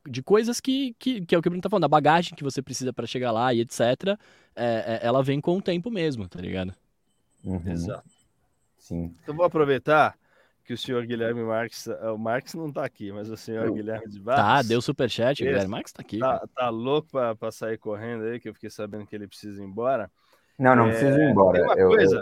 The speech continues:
Speaker 2: eu, eu só preciso de uma pausa.
Speaker 3: Não, não vou te dar direito à pausa. Ninguém mandou ficar
Speaker 2: Tá.
Speaker 3: tomando cerveja. Ó,
Speaker 2: Justo.
Speaker 3: é, <laughs> a live tá chegando no fim já, já são cinquenta e oito minutos.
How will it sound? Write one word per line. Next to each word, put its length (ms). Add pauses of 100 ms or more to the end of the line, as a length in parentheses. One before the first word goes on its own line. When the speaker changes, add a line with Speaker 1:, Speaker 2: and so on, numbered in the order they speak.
(340)
Speaker 2:
eu, 60
eu 60
só 160
preciso 400
de 60
uma 220
pausa. 480 (720)
Speaker 3:
Não, 180
não 100
vou 160
te 160
dar 140
direito 320
à 80
pausa. 340
Ninguém 200
mandou 180
ficar 160
Speaker 2:
Tá. 140
Speaker 3:
tomando 160
cerveja. 500 (320)
Ó, 260
Speaker 2:
Justo. 320 (160)
Speaker 3:
é, 140
<laughs> 480
a 160
live 280
tá 120
chegando 320
no 100
fim 240
já, 220
já 140
são 160
cinquenta 400
e 20
oito 180
minutos. 400